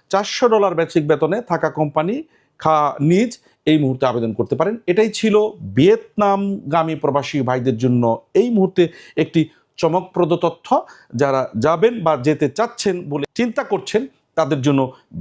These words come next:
ভিয়েতনামের শ্রমবাজারটি হতে পারে একটি সেরা শ্রমবাজার। এই ছিল তথ্যভিত্তিক তথ্য। আবার নতুন কোনো তথ্য, নতুন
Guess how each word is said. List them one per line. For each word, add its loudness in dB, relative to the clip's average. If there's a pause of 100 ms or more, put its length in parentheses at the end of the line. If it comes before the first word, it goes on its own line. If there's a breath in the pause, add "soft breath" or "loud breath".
(100)
ভিয়েতনামের 0
শ্রমবাজারটি 0
হতে -2
পারে 0
একটি -6 (100)
সেরা 2
শ্রমবাজার। -6 (140)
এই 0
ছিল 0 (100)
তথ্যভিত্তিক -2
তথ্য। -4 (560 loud breath)
আবার 0
নতুন -4 (100)
কোনো 2
তথ্য, -2 (420 soft breath)
নতুন 2